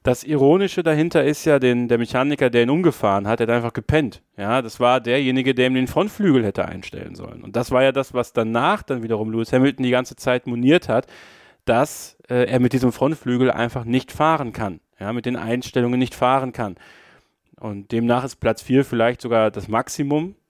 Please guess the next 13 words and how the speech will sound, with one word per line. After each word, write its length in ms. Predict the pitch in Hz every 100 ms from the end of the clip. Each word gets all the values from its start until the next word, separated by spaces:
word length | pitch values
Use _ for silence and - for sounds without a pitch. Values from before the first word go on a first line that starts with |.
| -
Ja, 300 | 107 123 127
es 180 | - -
wäre 220 | 123 147 143
mit 200 | 156 156
der 140 | 151
mehr 140 | 143
drin 180 | 143 156
gewesen. 420 | 208 156 117 98
Ja, 220 | 90 120 147
hätte 200 | 135 135
er, 220 | 131 127 - - - -
hätte, 280 | 147 - 160
hätte, 340 | 156 - 82